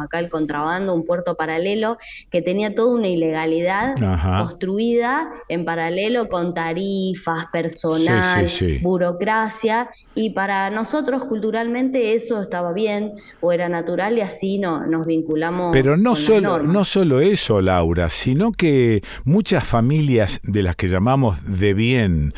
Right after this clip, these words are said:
Speaker 2: con apellidos ilustres en Rosario,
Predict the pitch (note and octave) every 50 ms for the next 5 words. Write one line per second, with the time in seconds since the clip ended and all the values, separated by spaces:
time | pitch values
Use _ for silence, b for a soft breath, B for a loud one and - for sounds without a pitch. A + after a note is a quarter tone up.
0 | B B B B - B2+ B2 C3 A2 - C#3 B2+ C3+ F#3+ G3 F3+ D#3+ A#2+ - -
1 | A2+ G#2+ C#3 E3 D#3 A2+ - - G2+ G2 F2 - G#2 G2 F#2 G2 G2 F#2 - -
2 | G2 D#2+ D#2+ E2 E2+ F#2 G2+ A2+ A#2